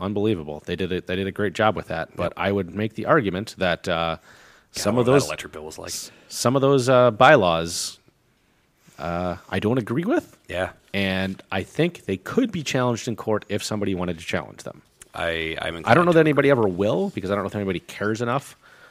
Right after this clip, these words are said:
Speaker 2: I
Speaker 1: But
Speaker 2: get
Speaker 1: again,
Speaker 2: it.
Speaker 1: it would take somebody that would just looking to prove a point.
Speaker 2: Yeah, it, it, it's
Speaker 1: And,
Speaker 2: a
Speaker 1: and they'd
Speaker 2: handful of
Speaker 1: have to be
Speaker 2: people.
Speaker 1: able to show damages. That's the other thing is,
Speaker 2: Yeah.
Speaker 1: you know, you could, you know, if you're a celebrity, you could, you could show somebody's lying about you and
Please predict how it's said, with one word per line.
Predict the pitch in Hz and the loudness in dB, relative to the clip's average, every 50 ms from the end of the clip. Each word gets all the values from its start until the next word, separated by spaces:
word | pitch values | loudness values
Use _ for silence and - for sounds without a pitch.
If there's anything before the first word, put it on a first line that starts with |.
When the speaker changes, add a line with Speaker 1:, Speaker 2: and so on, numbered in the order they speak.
| _ - | _ -12
Speaker 2:
I | - | -8
Speaker 1:
But | 92 - | -6 -4
Speaker 2:
get | 110 110 | -2 2
Speaker 1:
again, | - 123 107 | 2 2 2
Speaker 2:
it. | 107 | 4
Speaker 1:
it | |
would | 117 113 | 2 0
take | - - 127 - | 0 -2 -4 -2
somebody | - 123 110 104 | -2 0 0 0
that | 98 | 0
would | 90 | 0
just | 95 95 - - - | -2 -6 -8 -6 -4
looking | 110 104 - 101 | -4 -4 -4 -4
to | 92 | -8
prove | - - - 123 90 | -6 -4 -4 -4 -4
a | 85 | -4
point. | - - - 85 76 - - - | -8 -8 -8 -8 -8 -8 -14 -14
Speaker 2:
Yeah, | - 80 82 80 - - | -10 -8 -10 -10 -10 -6
it, | - 95 101 - - - | -4 -4 -4 -4 -6 -8
it, | 95 - - | -8 -8 -6
it's | - | -2
Speaker 1:
And, | 104 120 117 | -2 -2 0
Speaker 2:
a | 135 | 2
Speaker 1:
and | 135 | 2
they'd | 143 143 - | 2 2 2
Speaker 2:
handful | |
of | - 143 | 4 4
Speaker 1:
have | 143 135 | 4 4
to | |
be | - 147 | 4 0
Speaker 2:
people. | 127 135 113 | 0 2 0
Speaker 1:
able | 110 | 0
to | - | -2
show | - 113 98 | -2 -2 -4
damages. | 82 78 101 95 90 87 80 73 - 80 78 | -4 -2 -2 -2 -2 -2 -4 -8 -12 -8 -2
That's | 110 117 - - | 0 0 0 0
the | - 101 | -2 -2
other | 98 90 82 | -2 -2 -4
thing | 78 - 82 - 60 | -10 -12 -14 -14 -12
is, | 85 - - - - - | -12 -12 -12 -14 -14 -14
Speaker 2:
Yeah. | - - - | -10 -4 0
Speaker 1:
you | |
know, | 175 104 | 0 0
you | 101 143 165 | 2 0 2
could, | - 147 110 87 - - - - - - - - - _ - | 2 0 -2 -2 -8 -18 -20 -20 -20 -20 -20 -20 -20 _ -4
you | 190 | -2
know, | 175 117 107 - | -2 -2 -2 -2
if | - - - | -6 -2 0
you're | 180 160 | 0 0
a | |
celebrity, | - - 123 110 117 110 87 80 64 55 - _ - - _ _ _ _ _ - | 0 0 -2 0 0 0 0 -4 -8 -10 -16 _ -20 -20 _ _ _ _ _ -10
you | 120 135 170 | -4 -4 -4
could, | - - 139 113 107 98 101 - - _ - | 0 2 2 4 4 2 -2 -6 -16 _ -8
you | 135 180 | -8 -6
could | - - 208 139 | -2 -2 -2 -2
show | - - - 123 123 | -2 0 0 2 2
somebody's | 117 - 123 107 101 101 92 80 | 0 0 -2 -4 -2 -4 -4 -6
lying | 80 85 87 87 90 90 85 82 | -6 -4 -2 -2 -2 -2 -4 -4
about | 76 80 80 - - | -6 -6 -6 -6 -4
you | 90 104 151 190 - - | -4 -2 -2 -4 -4 -6
and | - 95 92 90 85 85 82 82 82 - | -6 -4 -4 -4 -4 -6 -10 -12 -14 -16